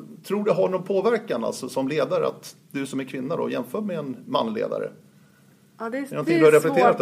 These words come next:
Speaker 2: svårt.
Speaker 1: över?
Speaker 2: Eh, det jag tänker när jag, när jag bygger ledarteam så försöker jag ju bygga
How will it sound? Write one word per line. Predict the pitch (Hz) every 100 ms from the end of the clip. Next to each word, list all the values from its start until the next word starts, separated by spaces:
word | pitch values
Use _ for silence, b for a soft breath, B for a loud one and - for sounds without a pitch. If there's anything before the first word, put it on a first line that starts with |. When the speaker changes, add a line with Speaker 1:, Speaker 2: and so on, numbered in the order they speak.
| 113
Speaker 2:
svårt. |
Speaker 1:
över? | 107 117 - B B B B B B -
Speaker 2:
Eh, | 254 247 240 240 233 233 226 233 233 214 B B B B B B - - -
det | 196 247
jag | 269 269
tänker | 339 403 370 - 226
när | 208 202 202 202 196 196
jag, | 196 - - - - - - - -
när | 208
jag | 214
bygger | 240 208 233
ledarteam | 233 214 226 320 175 220 285 - _ _ _ _ _ B B B B B
så | -
försöker | 226 247 302 302 294 247
jag |
ju | 233
bygga | 208 220 180 202 190 190 185